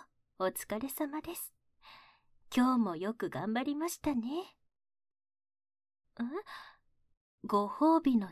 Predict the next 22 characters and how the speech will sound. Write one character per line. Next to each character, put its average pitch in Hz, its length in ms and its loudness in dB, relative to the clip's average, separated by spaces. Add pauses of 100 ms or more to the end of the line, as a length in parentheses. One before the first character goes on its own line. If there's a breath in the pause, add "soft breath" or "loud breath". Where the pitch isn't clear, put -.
乳 - 180 -10
首 240 360 -4
攻 311 180 -2
め 302 300 -2 (240)
で 302 100 4
す - 220 -14
か？ 285 320 -8 (680)
<laughs> - 1300 -6
は 240 240 2
い 233 180 -6 (140)
は 294 160 -2
い、 - 120 -14 (360)
わ 180 160 -2
か 190 160 -8
り 277 120 -10
ま 311 140 -14
し - 200 -16
た。 - 200 -12 (1200 loud breath)
そ 294 240 2
れ 214 140 -2
で 254 160 -4
は、 226 300 -4